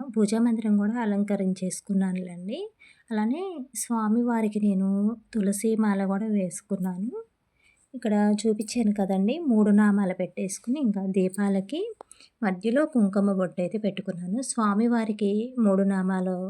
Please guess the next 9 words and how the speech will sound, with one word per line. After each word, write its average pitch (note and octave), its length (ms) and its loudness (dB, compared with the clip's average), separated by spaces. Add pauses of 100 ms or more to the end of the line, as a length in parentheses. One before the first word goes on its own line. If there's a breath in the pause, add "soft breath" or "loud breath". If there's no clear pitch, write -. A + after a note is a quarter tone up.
(120)
బొట్టు F#3+ 400 -2
ఎలా F3 260 -2
ఉంటుందో F#3+ 460 -4 (120)
ఇంకా G#3 280 -4 (160)
అలా F#3+ 260 -8
వాళ్ళకైతే F#3+ 560 -4
పెట్టుకోవాలి. F#3+ 800 -10 (680 soft breath)
అలా G3 180 -6
పెట్టుకున్నానులేండి. F3+ 1000 -4